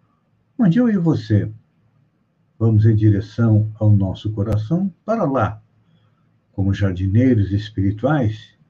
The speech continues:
elevar templos às nossas virtudes, procurando fazer com que elas,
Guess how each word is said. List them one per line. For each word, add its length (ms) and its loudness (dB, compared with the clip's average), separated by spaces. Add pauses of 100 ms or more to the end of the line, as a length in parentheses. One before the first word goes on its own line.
(720)
elevar 480 0
templos 580 0
às 200 0
nossas 420 -2
virtudes, 840 -4 (500)
procurando 880 -6 (580)
fazer 440 -2
com 160 -2
que 160 -2
elas, 580 -4